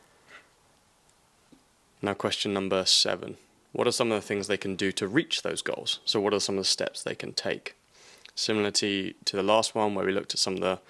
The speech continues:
steps they can do to alleviate the pains, now we're looking at steps they can take to reach their goals. And question number eight, whilst they're going through those, whilst they're implementing those steps, what are some of the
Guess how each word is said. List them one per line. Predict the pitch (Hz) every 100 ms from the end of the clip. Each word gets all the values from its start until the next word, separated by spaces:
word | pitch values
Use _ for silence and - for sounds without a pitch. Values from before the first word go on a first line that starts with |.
| - - - -
steps | - - -
they | - 95
can | 95
do | 95 92
to | -
alleviate | 90 90 95 90 90
the | 98
pains, | 104 117 110
now | 104 95
we're |
looking | 95 92 90
at | -
steps | - - -
they | 82
can | 90
take | - 90 -
to | - 87 82 -
reach | 98 95 -
their | -
goals. | - - 50 - - - _ _ _ _ _ _ _ - - - - - - _ _ _ _ _ - - - - - - _ _ _ _ _ _ _ -
And |
question | - 107 120
number | 104 -
eight, | 139 123 -
whilst | 113 -
they're | 110
going | 123 139
through | 117 - 147 156
those, | - -
whilst | - 104
they're | 107 98 _ -
implementing | 127 123 104 - 98
those | 90
steps, | - -
what | 117 127
are |
some | 131 120
of |
the | 110 104